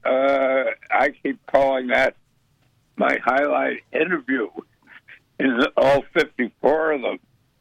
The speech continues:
I mean, it was some, something that, uh, nobody else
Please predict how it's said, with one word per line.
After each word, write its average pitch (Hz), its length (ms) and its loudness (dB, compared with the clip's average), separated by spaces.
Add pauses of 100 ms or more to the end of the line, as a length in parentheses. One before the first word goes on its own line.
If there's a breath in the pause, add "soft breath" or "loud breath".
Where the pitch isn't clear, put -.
(300)
I 139 140 2
mean, 165 260 -2
it 160 140 -2
was 151 280 -2 (160)
some, 254 220 -2 (800)
something 147 560 -2
that, 135 280 0 (180)
uh, 131 640 0 (2000)
nobody 160 360 2
else 151 200 2